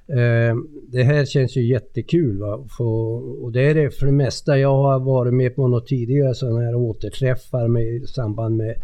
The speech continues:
lite veteranmatcher med Skellefteå, med, i Tyskland med Köln och... och alltså det är, det är väldigt roligt. Sen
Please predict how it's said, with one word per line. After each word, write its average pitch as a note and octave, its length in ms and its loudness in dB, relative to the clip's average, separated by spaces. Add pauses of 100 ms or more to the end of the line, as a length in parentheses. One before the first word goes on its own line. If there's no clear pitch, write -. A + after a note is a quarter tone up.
(360)
lite A#2+ 220 -2
veteranmatcher A2+ 840 -4
med B2+ 240 0
Skellefteå, A#2 680 -2
med, A2+ 280 0 (840)
i D3 100 -2
Tyskland B2+ 680 0
med A#2+ 320 -2 (220)
Köln B2 480 2
och... A#2+ 280 -2
och A#2 320 0 (840)
alltså C3+ 200 -2
det C3 420 2
är, B2 220 -2 (260)
det C#3+ 60 -4
är C#3 60 2
väldigt C#3 300 2
roligt. B2 260 2
Sen D3 480 2